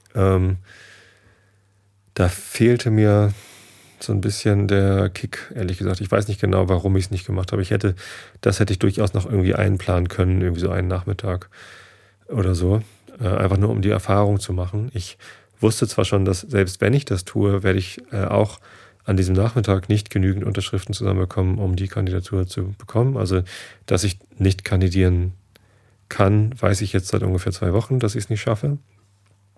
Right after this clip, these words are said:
Ähm, und hat-, hatte mich also damit schon abgefunden. Ich habe überlegt, ob ich vielleicht trotzdem nochmal auf so einen Marktplatz gehe, um die Erfahrung zu machen, wie es denn ist,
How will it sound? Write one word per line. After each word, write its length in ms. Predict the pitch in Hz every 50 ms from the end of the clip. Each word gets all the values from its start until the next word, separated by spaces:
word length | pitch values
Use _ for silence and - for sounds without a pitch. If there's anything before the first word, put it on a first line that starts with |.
| _ _ _ - - - - _ - -
Ähm, 400 | 104 95 95 95 92 90 92 92 - - - - - - - - - - _ _ _ _ _ _ _ _ _ _ _ _ _ _ _ _ _ _ _ _ _ _
und 600 | - 101 92 90 90 90 92 90 87 - - -
hat-, 200 | - - - 98
hatte 160 | 98 - 95
mich 160 | 92 87 87
also 100 | 98 95
damit 300 | 90 95 95 101 113 -
schon 120 | - 101
abgefunden. 440 | 101 107 101 - 101 - - 95 90
Ich 60 | 87
habe 100 | 98 107
überlegt, 260 | 107 98 101 101 101 110
ob 100 | 107 107
ich 80 | 95
vielleicht 220 | - - 98 98 -
trotzdem 380 | - - 110 - - - 101
nochmal 240 | 90 87 87 101 95
auf 80 | 95 -
so 100 | - 101
einen 80 | 92
Marktplatz 380 | 92 92 90 - - 107 101 -
gehe, 180 | - 92 98
um 140 | 98 95 92
die 80 | 92 104
Erfahrung 480 | 98 95 - 107 113 120 113 113 107
zu 100 | - -
machen, 260 | 101 98 95 104 101 92
wie 120 | 95 98
es 80 | 95 -
denn 160 | - 98 101
ist, 320 | 113 113 - - - _